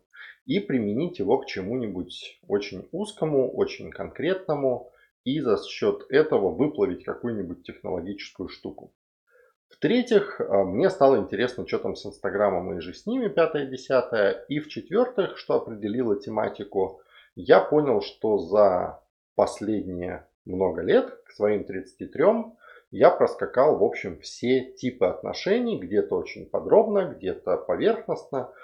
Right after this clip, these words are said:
Но, в общем, у меня набрался достаточно большой опыт того, что там под отношениями между мальчиками и девочками понимают. Поэтому родилась идея жахнуть теорию и практику современных отношений. Вот,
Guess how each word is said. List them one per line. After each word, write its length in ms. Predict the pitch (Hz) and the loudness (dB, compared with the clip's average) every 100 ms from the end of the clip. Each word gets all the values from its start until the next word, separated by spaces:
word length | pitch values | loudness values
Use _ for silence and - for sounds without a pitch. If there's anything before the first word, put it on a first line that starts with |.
| - _ | -20 _
Но, 140 | 131 | 6
в 100 | 175 | 6
общем, 260 | - - 98 | 4 -4 -6
у 60 | 98 | -4
меня 220 | 107 147 | 0 2
набрался 640 | 110 - 120 113 - 95 | 2 6 6 6 2 -4
достаточно 640 | 85 - 107 - - - | -4 -2 -4 -4 -8 -12
большой 420 | 87 92 - - 90 | -2 -2 -2 -4 -2
опыт 340 | 95 - - | -2 -4 -4
того, 360 | 87 87 139 160 | -4 2 2 2
что 640 | - - 98 123 123 - _ _ _ | -6 -4 2 2 0 -8 _ _ _
там 200 | 95 90 | -2 -2
под 160 | - 87 | -4 -4
отношениями 720 | 101 101 - 110 101 90 87 | -4 -4 -2 -2 -2 -6 -6
между 320 | 90 85 87 | -8 -8 -4
мальчиками 560 | 98 87 - - 87 | -2 -2 -6 -12 -12
и 100 | 82 | -8
девочками 520 | 85 95 80 - 95 87 | -2 0 0 -8 -14 -14
понимают. 720 | - 87 135 269 262 - - - - _ | -12 -4 0 0 0 -4 -14 -20 -20 _
Поэтому 420 | 107 220 185 113 | 6 6 4 0
родилась 520 | 90 85 113 170 - | 0 2 4 4 0
идея 360 | 87 92 135 92 | -8 0 4 2
жахнуть 680 | - 104 - 95 82 - _ | 4 2 2 -4 -10 -14 _
теорию 420 | - 120 113 95 | 2 2 4 -2
и 20 | - | 0
практику 520 | - - - - - | 4 4 0 -12 -10
современных 640 | 98 80 82 104 113 87 | -10 -8 -8 -6 -6 -8
отношений. 600 | - - 98 - - - _ _ _ _ - - _ - | -10 -6 -6 -6 -12 -16 _ _ _ _ -20 -20 _ -6
Вот, 440 | 92 104 - | 2 4 4